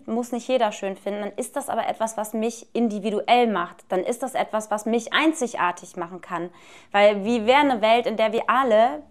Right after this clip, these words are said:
perfekt au-, perfekt in Anführungszeichen aussehen würden? Das, äh, fänd ich überhaupt keine schöne Welt, wenn alle gleich aussehen würden und alle, äh, wie Roboter wären. Und diese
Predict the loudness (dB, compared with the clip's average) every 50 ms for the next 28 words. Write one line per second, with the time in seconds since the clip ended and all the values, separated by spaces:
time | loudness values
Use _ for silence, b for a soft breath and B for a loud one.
0 | _ _ -8 -8 -6 -2 -2 -2 -2 -2 -2 -2 0 0 0 -2 -8 -18 -16 -14
1 | -6 -2 -2 -2 0 0 0 2 2 2 0 -2 -4 -6 -6 -6 -6 -6 -6 -6
2 | -4 -2 -2 -2 -2 -2 -4 -6 -4 -2 -2 -2 -2 -2 -6 -8 b b b b
3 | b b b b b b b -2 0 0 -2 -4 -4 -2 0 0 0 0 -2 -4
4 | -4 -6 -6 0 0 0 0 0 -2 -6 -6 -6 -6 -6 -6 -6 -4 0 2 4
5 | 4 4 4 0 -2 -6 -6 -6 -4 -4 -2 -2 -2 0 0 0 0 0 -2 -4
6 | -6 -6 -4 -6 -6 -6 -4 -4 -4 -4 -4 -4 -6 -6 -8 -8 -6 -6 -4 -4
7 | -4 -6 -6 B B B B B B B -6 -4 -2 -2 0 2 2 2 0 0
8 | -2 -2 -2 0 0 0 0 -2 -4 -6 -8 B B B B B B -6 -2 2
9 | 2 2 2